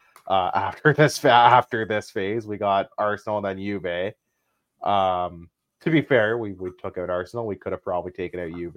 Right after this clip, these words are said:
had we had a bit more luck on our side, but we'll, we'll see what happens. I, I was surprised he didn't rotate the squad as much as he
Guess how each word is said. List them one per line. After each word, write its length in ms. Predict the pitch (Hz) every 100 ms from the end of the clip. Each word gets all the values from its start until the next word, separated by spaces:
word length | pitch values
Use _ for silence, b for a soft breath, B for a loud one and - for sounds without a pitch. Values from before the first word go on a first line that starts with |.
| 95 95
had 180 | 92
we 80 | 92
had 140 | 92 87
a 40 |
bit 200 | 80 -
more 180 | 87 87
luck 240 | 87 87
on 120 | 90
our 120 | 85 80
side, 380 | 85 90 117 110
but 240 | 90 87 - _ _ _ _ _ _ _ -
we'll, 200 | 110 90
we'll 120 | 113
see 160 | - 120
what 120 | 104
happens. 580 | 98 98 120 120 113 - -
I, 140 | 123
I 240 | 139 127 160
was 140 | 160
surprised 420 | 160 151 160 202
he 60 | 220
didn't 140 | 214
rotate 540 | 160 127 127 131 127 -
the 80 | 120
squad 400 | - 117 113 113
as 160 | 95 92
much 560 | 101 101 104 104 -
as 120 | 101
he 160 | 92